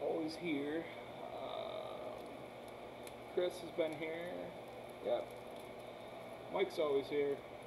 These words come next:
Bro's always here. Lee is definitely always here. I've known Lee a long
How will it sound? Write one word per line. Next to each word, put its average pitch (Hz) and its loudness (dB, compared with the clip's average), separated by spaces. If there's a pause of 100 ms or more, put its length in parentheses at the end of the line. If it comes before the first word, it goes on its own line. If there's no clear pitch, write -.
(3250)
Bro's - 8
always - 8
here. 156 2 (2750)
Lee 202 8
is 147 0
definitely 143 4
always 131 2
here. 135 2
I've 190 4
known 147 2
Lee 180 2 (1080)
a - 6
long 120 0